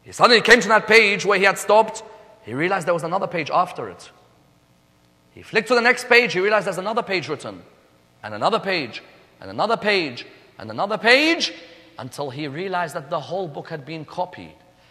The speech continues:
and that at the bottom of the last page, a signature, Al-Mahdi Al-Hujjat ibn Al-Hasan.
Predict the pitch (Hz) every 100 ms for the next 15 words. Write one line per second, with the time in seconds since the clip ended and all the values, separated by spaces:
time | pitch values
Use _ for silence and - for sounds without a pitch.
0 | _ - 151 151 160 175 147 160 151 196
1 | 196 180 151 160 170 180 170 - 165 147
2 | 127 - 151 - 185 143 143 - 104 92
3 | 80 _ _ _ 147 156 147 160 151 123
4 | 123 113 131 117 160 127 127 - 110 101
5 | - - -